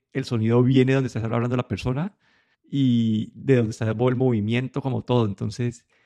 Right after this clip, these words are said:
es la combinación, no solamente el, el, el video de vivirlo como, pues, en tres D o,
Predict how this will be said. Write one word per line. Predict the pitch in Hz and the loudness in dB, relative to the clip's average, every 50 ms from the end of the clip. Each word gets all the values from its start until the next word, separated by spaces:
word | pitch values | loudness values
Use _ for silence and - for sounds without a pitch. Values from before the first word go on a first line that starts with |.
| _ _ _ _ _ _ _ | _ _ _ _ _ _ _
es | - 123 123 | -4 -2 -2
la | |
combinación, | 127 - 143 143 143 120 107 110 | -2 -4 -4 -4 -4 -4 -4 -6
no | 113 | -4
solamente | 110 139 135 131 123 - 139 | -2 -2 -2 -2 -4 -4 -4
el, | 143 - | -4 -2
el, | - 131 135 - - | -2 -2 -2 -2 -2
el | - 127 117 | -2 -2 -2
video | - 113 107 101 101 104 110 117 123 135 139 - - _ _ _ - | -2 -2 -2 0 0 0 2 2 0 0 -2 -4 -10 _ _ _ -12
de | - 117 131 123 120 | -4 -2 -2 0 0
vivirlo | 107 104 98 98 - 127 | 0 -2 -2 -2 -2 -4
como, | 113 - 131 131 120 - | -4 -4 -6 -6 -6 -6
pues, | 135 117 - | -6 -6 -6
en | 117 95 95 | -6 -8 -8
tres | - 101 110 110 101 98 | -6 -4 -2 -2 -2 -2
D | 120 120 123 127 | -2 0 0 0
o, | 127 123 123 123 120 117 117 113 107 104 | 0 0 0 0 0 0 -2 -2 -4 -8